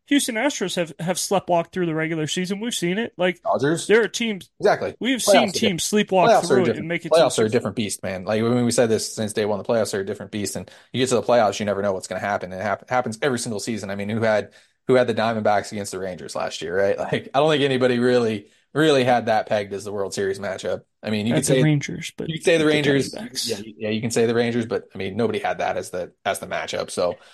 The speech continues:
Speaker 2: um, yeah, I mean, y-, you just, y-, you never know what's hap-, what's gonna happen. Like, I'm excited for Ron Washington. Like, we, we've been asking for s-, for some veteran leadership in the clubhouse. I think Ron brings that to the table. We've been asking for defensive help. I think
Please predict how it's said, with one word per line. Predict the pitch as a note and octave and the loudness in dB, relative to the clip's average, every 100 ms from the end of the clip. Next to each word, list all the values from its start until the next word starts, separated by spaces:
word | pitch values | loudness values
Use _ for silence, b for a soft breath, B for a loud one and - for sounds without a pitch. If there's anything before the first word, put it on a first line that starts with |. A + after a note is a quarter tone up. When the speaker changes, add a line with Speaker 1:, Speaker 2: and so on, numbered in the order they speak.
| b b - | b b -2
Speaker 2:
um, | G#2 F2+ E2 - - _ _ _ _ C4 | 0 0 -2 -6 -14 _ _ _ _ -2
yeah, | - - | -2 0
I | C#3 | 0
mean, | D#3 C3+ A#2+ _ | 0 -2 -6 _
y-, | E3 - | -14 -6
you | A#3+ | -4
just, | A#3 - | -4 -4
y-, | A#3 | -8
you | G#3+ G3+ | -2 2
never | F3 | 2
know | E3 | 2
what's | B2+ C3 | 2 2
hap-, | G#2 - A#2 | -2 -2 -10
what's | - | -6
gonna | A2 | -4
happen. | A2 G#2 A2+ | -2 -2 0
Like, | G#2 A2 | -2 -2
I'm | A2+ | -4
excited | - B2+ A#2+ | 0 0 0
for | A2 | 0
Ron | A2+ G#2 | 0 2
Washington. | G2+ G#2 G#2+ G#2+ G#2 - b b - | 2 0 -2 -8 -8 -10 b b -4
Like, | G#2+ G2+ | -4 -2
we, | B2 A#2+ | -4 -2
we've | B2 B2 | 0 2
been | |
asking | A#2 A#2+ B2+ A#2+ | 2 0 -4 -4
for | A2+ | -4
s-, | A2 - | -6 -12
for | - G#2+ G#2+ F#2+ | -6 -2 -2 -2
some | G#2+ G2 | -6 -2
veteran | G#2 - G#2 | -2 -2 -4
leadership | G2+ G#2+ F#2+ G#2+ | -2 -4 -2 -2
in | G#2 | -4
the | F#2+ | -4
clubhouse. | G2+ G2 G2+ G2+ - b b | -2 2 2 0 -4 b b
I | G#2+ | -4
think | G#2+ | -2
Ron | G#2 G#2 G#2 | 0 0 0
brings | G2 G2+ | -4 -4
that | G#2 G2 | -4 -4
to | - | -6
the | F#2+ | -4
table. | G#2+ G2+ G2+ | -2 0 -2
We've | G2 | -4
been | G2 | -4
asking | G2 - G2 | -4 -6 -10
for | G2 G2+ B B B _ - | -4 -4 B B B _ -16
defensive | B2+ B2 B2+ B2+ B2 | -8 -4 -2 0 0
help. | C3+ C3 A2 | 2 2 2
I | |
think | G#2 G2+ | -2 -6